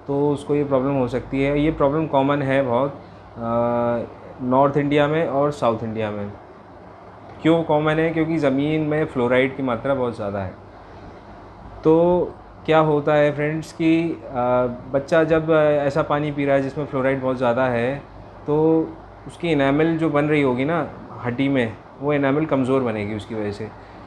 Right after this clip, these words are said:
और कमज़ोर बनने की वजह से क्या होगा, जैसे ही वो दांत बाहर निकलेंगे मसूड़ों में से, खाना खाने में काम में आएंगे, तो वो टूटना शुरू हो जाएगी एनामल।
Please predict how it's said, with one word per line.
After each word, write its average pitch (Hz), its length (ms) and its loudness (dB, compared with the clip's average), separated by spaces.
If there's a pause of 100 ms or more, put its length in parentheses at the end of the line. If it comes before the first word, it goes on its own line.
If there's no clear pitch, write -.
(400)
और 139 200 0
कमज़ोर 147 520 2
बनने 151 280 -2
की 151 80 0
वजह 151 180 2
से 160 100 -2
क्या 156 140 0
होगा, 147 220 2
जैसे 156 280 0
ही 156 60 2
वो 156 100 0
दांत 147 200 0
बाहर 135 280 2
निकलेंगे 135 580 0
मसूड़ों 131 380 -2
में 131 100 0
से, 143 420 -2
खाना 131 220 -2
खाने 131 220 -2
में 131 120 -4
काम 131 200 -2
में 131 120 0
आएंगे, 123 240 -2
तो 147 100 -2
वो 156 80 0
टूटना 131 340 -4
शुरू 110 200 -6
हो 107 80 -2
जाएगी 98 280 -4
एनामल। 98 340 -6